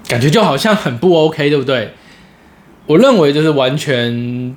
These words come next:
错误的一个想法。其实你喜欢动漫是一个非常棒的兴趣，它甚至可以帮助你在脱单路上更顺利。诶，你一听起来就真的假的啊？你马纳熊，你不要自己喜欢看漫画就这样讲好不好？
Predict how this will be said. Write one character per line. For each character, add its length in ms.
错 260
误 80
的 160
一 60
个 80
想 260
法。 240
其 120
实 140
你 100
喜 160
欢 260
动 200
漫 240
是 100
一 60
个 160
非 220
常 220
棒 260
的 40
兴 380
趣， 320
它 260
甚 260
至 200
可 160
以 160
帮 260
助 180
你 160
在 200
脱 280
单 220
路 100
上 240
更 160
顺 280
利。 160
诶， 100
你 200
一 60
听 120
起 100
来 40
就 140
真 200
的 80
假 320
的 160
啊？ 60
你 160
马 140
纳 100
熊， 160
你 60
不 100
要 80
自 160
己 60
喜 120
欢 120
看 180
漫 100
画 160
就 80
这 80
样 140
讲 180
好 80
不 60
好？ 180